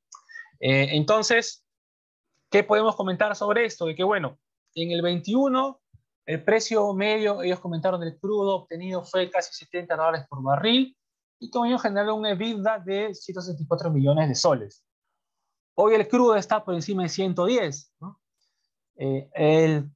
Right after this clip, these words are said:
precio medio durante el primer trimestre del veintidós, bueno, todavía no acaba el trimestre, el primer trimestre del veintidós, pero probablemente será noventa, noventa y cinco dólares por barril, aprox.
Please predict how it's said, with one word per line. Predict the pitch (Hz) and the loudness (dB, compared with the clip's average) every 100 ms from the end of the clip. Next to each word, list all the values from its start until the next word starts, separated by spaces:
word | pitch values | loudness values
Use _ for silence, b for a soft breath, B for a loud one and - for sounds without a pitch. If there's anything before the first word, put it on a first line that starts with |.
| _ | _
precio | 185 185 196 | -2 0 0
medio | 196 226 226 202 180 165 | 0 0 0 2 0 0
durante | 151 151 151 156 | -4 -2 -2 -2
el | 147 | -6
primer | 151 180 | -4 -4
trimestre | 185 180 185 190 | -2 -2 -4 -2
del | 175 | -2
veintidós, | 165 151 175 196 220 226 - _ | -2 -2 0 0 0 -4 -12 _
bueno, | 151 127 | -16 -8
todavía | - 165 | -4 -2
no | 185 | -2
acaba | 175 202 196 | -2 0 -2
el | 165 | -4
trimestre, | 165 175 - | -10 -14 -16
el | 139 | -8
primer | 151 165 | -6 -4
trimestre | 160 156 | -4 -2
del | 156 | -2
veintidós, | 143 160 190 190 b b b _ - | 2 4 2 0 b b b _ 0
pero | 151 143 - _ _ | 2 2 -6 _ _
probablemente | 147 151 175 180 175 | 2 4 4 2 0
será | - 170 180 180 143 - | 2 4 4 4 2 -2
noventa, | 139 131 160 202 196 196 196 196 185 | -6 -2 0 0 -2 -2 -4 -4 -8
noventa | 143 143 | -10 -8
y | 139 | -8
cinco | 180 180 | -8 -2
dólares | 170 175 165 | 0 0 -4
por | 135 | -6
barril, | 127 170 196 196 - | -6 -2 -2 -2 -6
aprox. | 117 - 196 214 - - | -6 -2 -4 -4 -12 -20